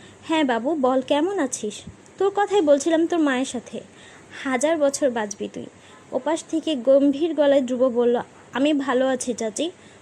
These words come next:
তোমরা সবাই কেমন আছো?" "আমরাও ভালো আছি বাবা, জানিস তো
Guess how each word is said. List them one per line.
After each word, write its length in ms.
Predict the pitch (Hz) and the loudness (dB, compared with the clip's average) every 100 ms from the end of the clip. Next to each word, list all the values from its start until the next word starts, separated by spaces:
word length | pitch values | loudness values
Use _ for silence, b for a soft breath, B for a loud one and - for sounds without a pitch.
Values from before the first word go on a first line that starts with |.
| - | -12
তোমরা 220 | - 359 | -6 -4
সবাই 260 | 381 415 392 | 0 0 2
কেমন 280 | 320 269 226 | 0 -2 -2
আছো?" 320 | 139 - 120 - - B B - | -6 -10 -14 -18 -20 B B -10
"আমরাও 320 | - 339 403 381 | -2 2 2 2
ভালো 280 | 302 277 | 0 0
আছি 220 | 247 240 247 | 0 -2 -4
বাবা, 360 | 226 240 349 370 285 | -2 -2 -4 -6 -4
জানিস 420 | 262 247 269 285 - | -2 0 0 0 -2
তো 200 | 233 | -2